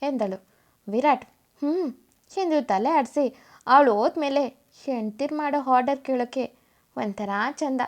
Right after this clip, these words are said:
ಎಂದು ನಕ್ಕು ಅವಳು ಮಲಗಿದ್ದ ಪಿಲ್ಲೋನ ಹಿಡಿದು, "Thank you ಶ್ರೀ, ಎಲ್ಲಿ ನೀನು ನನ್ನ ಬೈತೀಯೋ ಅಂದ್ಕೊಂಡಿದ್ದೆ" ಎಂದ. ಸ್ನಾನ ಮಾಡಿದ ಇಬ್ಬರು ತಿಂಡಿ ಮಾಡಿ ವಾಪಸ್ ಶ್ರೀನ ಸ್ಟೇಷನ್ಗೆ ಬಿಟ್ಟು ತಾನು ಆಫೀಸ್ಗೆ ಹೋಗ್ತಾನೆ.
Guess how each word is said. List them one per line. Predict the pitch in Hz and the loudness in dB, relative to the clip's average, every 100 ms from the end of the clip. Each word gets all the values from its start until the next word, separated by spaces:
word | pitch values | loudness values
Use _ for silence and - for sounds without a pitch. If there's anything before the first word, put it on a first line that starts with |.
| - - | -6 -4
ಎಂದು | 262 311 285 | -2 2 0
ನಕ್ಕು | 208 180 - 269 254 - - - | 0 -6 -2 -2 -4 -12 -20 -6
ಅವಳು | 320 359 370 | 2 2 4
ಮಲಗಿದ್ದ | 311 226 254 302 302 | 2 0 0 -2 0
ಪಿಲ್ಲೋನ | 285 254 233 277 359 320 | -2 -2 -2 0 0 -2
ಹಿಡಿದು, | 262 226 254 220 _ _ _ - | -4 0 -2 -2 _ _ _ -20
"Thank | - 247 254 262 | -14 -6 -4 -2
you | 269 254 | -4 -4
ಶ್ರೀ, | 208 202 - _ _ _ _ | -8 -8 -10 _ _ _ _
ಎಲ್ಲಿ | - 196 208 277 | 0 2 4 2
ನೀನು | 294 285 285 277 269 - _ - | 0 -2 -2 -4 -10 -20 _ -6
ನನ್ನ | 320 339 | -2 0
ಬೈತೀಯೋ | 320 226 214 285 311 302 | 2 2 2 0 0 2
ಅಂದ್ಕೊಂಡಿದ್ದೆ" | 277 247 269 247 226 196 190 _ _ - | 2 0 -2 -2 -2 -4 -6 _ _ -12
ಎಂದ. | 381 262 196 - _ _ _ _ _ _ | -6 -4 -4 -8 _ _ _ _ _ _
ಸ್ನಾನ | - - 285 392 571 440 | -10 0 2 2 -2 -2
ಮಾಡಿದ | 330 302 311 269 | -2 2 2 2
ಇಬ್ಬರು | 262 294 285 | 2 0 0
ತಿಂಡಿ | 233 208 240 | -4 -4 -2
ಮಾಡಿ | 302 220 226 | -2 -2 -4
ವಾಪಸ್ | 214 208 247 277 226 - - | -2 0 0 0 -4 -8 -18
ಶ್ರೀನ | - 339 392 349 | -6 -2 -2 -2
ಸ್ಟೇಷನ್ಗೆ | 294 - 240 269 294 240 202 | -4 -4 -4 -2 -4 -6 -6
ಬಿಟ್ಟು | 208 - 202 - - | -8 -8 -10 -10 -2
ತಾನು | 226 294 | -2 0
ಆಫೀಸ್ಗೆ | 269 220 240 311 - | -2 -4 -2 -4 -4
ಹೋಗ್ತಾನೆ. | 190 - 185 185 | -14 -10 -10 -10